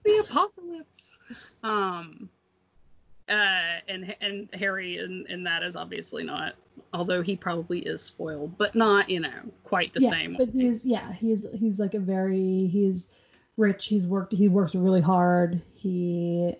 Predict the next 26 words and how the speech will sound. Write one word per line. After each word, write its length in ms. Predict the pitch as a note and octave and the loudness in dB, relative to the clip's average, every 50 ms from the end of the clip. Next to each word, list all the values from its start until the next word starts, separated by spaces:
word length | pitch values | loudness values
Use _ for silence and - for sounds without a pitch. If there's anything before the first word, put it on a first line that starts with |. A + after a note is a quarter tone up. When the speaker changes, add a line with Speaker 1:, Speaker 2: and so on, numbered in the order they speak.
| _ _ - | _ _ -2
Speaker 2:
um, 760 | G#3 F3+ F3+ F3+ F3+ F3 E3+ E3+ E3+ E3 E3 E3 E3+ F3 - - - - - - _ _ _ _ _ _ - - - - | 0 2 2 2 0 0 -2 -4 -4 -6 -6 -8 -8 -10 -10 -12 -18 -20 -20 -20 _ _ _ _ _ _ -20 -20 -10 -4
you 140 | A#3 A3 G#3+ | 0 0 0
know, 300 | F#3+ E3+ D#3 D#3+ E3 E3 | 0 0 -2 -4 -4 -2
is, 160 | F3+ F#3 F#3 | -2 0 0
like, 240 | F3 F3 F3 F3 - | 0 0 0 -2 0
such, 220 | - F3+ E3+ - | 0 0 2 2
like, 180 | F3 E3+ E3+ - | 2 2 2 2
a 80 | G3 | 2
loving 400 | F#3+ F3+ E3+ E3+ F3 E3+ F3 F3+ | 4 4 4 4 4 4 4 4
family 320 | - - F3 F3 E3+ E3+ E3 | 4 4 4 4 4 4 4
man, 500 | E3 D#3 D#3+ D#3 D#3 D#3 D#3+ E3 F3 F3+ - _ _ _ _ _ _ _ _ _ _ _ - _ _ _ - | 6 6 4 4 2 2 0 -2 -2 -4 -6 _ _ _ _ _ _ _ _ _ _ _ -20 _ _ _ 2
you 100 | A3+ E3+ | 2 4
know, 260 | D#3+ D#3 D3+ D3+ D#3+ - | 4 2 0 -2 -2 -2
all 220 | E3 D#3 D#3 - - | 0 0 0 0 -2
of 60 | - | -2
that, 280 | - - - - - - - | -2 -4 -4 -4 -6 0 2
which 180 | A3+ G3 - | 2 4 4
offsets, 760 | F3+ F3+ F3 - - - - - - - - - - - - - | 2 2 0 -2 -2 -2 0 -2 -2 -4 -10 -18 -16 -10 -6 0
um, 540 | - F#3+ F#3 F3+ F3 F3 F3+ F#3+ G3 F#3+ - - - - - - - _ _ _ _ _ _ _ - - - _ _ _ _ - - - - | 2 2 4 4 2 2 0 0 -2 -2 -4 -6 -16 -18 -18 -20 -20 _ _ _ _ _ _ _ -16 -16 -16 _ _ _ _ -20 -6 2 6
you 80 | C#4 | 6
know, 120 | B3+ A#3 A#3 | 6 8 6
it's 180 | C4 C4 - | 4 2 2
not 200 | - E4 E4 D#4+ | 2 0 0 2
like, 180 | D#4 C#4 - - - | 0 0 -2 -2 -4
it's 140 | C4 - | -6 -4
not 60 | D4+ | -2